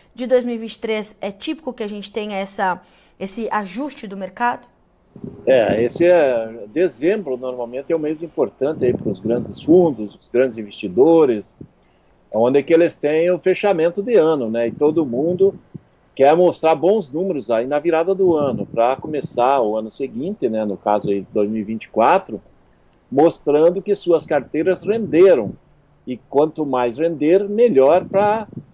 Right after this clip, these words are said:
Speaker 2: atrair novos investidores na sequência, já a partir de janeiro. Então, é um mês típico de muita liquidação, é um mês típico que o mercado financeiro tem uma força maior que os fundamentos, e é um período que a gente não,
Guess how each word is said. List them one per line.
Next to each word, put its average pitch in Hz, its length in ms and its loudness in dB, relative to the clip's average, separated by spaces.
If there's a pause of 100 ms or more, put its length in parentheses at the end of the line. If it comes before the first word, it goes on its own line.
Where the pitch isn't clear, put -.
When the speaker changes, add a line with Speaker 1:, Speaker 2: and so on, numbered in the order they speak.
(100)
Speaker 2:
atrair 139 460 0
novos 160 580 0
investidores 170 680 -6
na 170 100 -6
sequência, 139 600 -6
já 147 100 0
a - 20 4
partir 147 300 -4
de 139 80 -16
janeiro. 156 400 2 (580)
Então, 147 300 2
é 147 100 8
um 190 120 8
mês 165 280 2
típico 196 460 -6
de 139 100 -2
muita 147 300 -2
liquidação, 135 800 0
é 135 80 4
um 147 80 4
mês 156 260 -2
típico 151 440 -2
que - 120 -4
o 131 40 4
mercado 135 500 0
financeiro 127 580 -2 (560)
tem 139 140 6
uma 160 180 4
força 151 380 -2
maior 156 540 0
que 135 100 -14
os 110 100 -12
fundamentos, 113 920 -6 (500)
e 123 160 4
é 131 100 8
um 190 300 0
período 156 560 4
que 185 400 4
a 135 140 0
gente 135 260 -10
não, 180 180 -8